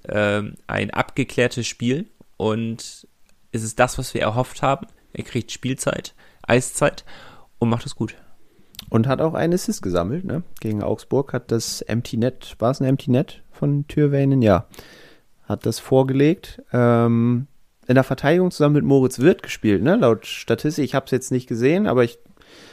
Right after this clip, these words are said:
Speaker 2: die beiden haben wohl zusammengespielt. Eminger nicht dabei.
Speaker 1: Ja.
Speaker 2: Weiß man, warum Eminger? Also ich hab's nicht mitbekommen.
Speaker 1: Eminger ist, ähm, oh Mann, ey.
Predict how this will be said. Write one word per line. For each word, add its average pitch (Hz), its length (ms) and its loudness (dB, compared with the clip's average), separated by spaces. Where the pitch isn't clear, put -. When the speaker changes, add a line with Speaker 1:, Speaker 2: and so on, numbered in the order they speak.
Speaker 2:
die - 60 -16
beiden 123 280 6
haben 123 320 0
wohl 117 140 2
zusammengespielt. 123 580 0
Eminger 165 380 4
nicht 143 180 0
dabei. 113 480 4
Speaker 1:
Ja. 110 240 2
Speaker 2:
Weiß 120 320 0
man, 127 400 0
warum 113 340 0
Eminger? 156 380 -2
Also 117 180 -2
ich - 180 -6
hab's - 300 -6
nicht 123 140 2
mitbekommen. 143 500 0
Speaker 1:
Eminger 123 640 0
ist, - 560 -6
ähm, 104 800 0
oh 101 260 -6
Mann, 98 200 -4
ey. 98 260 -2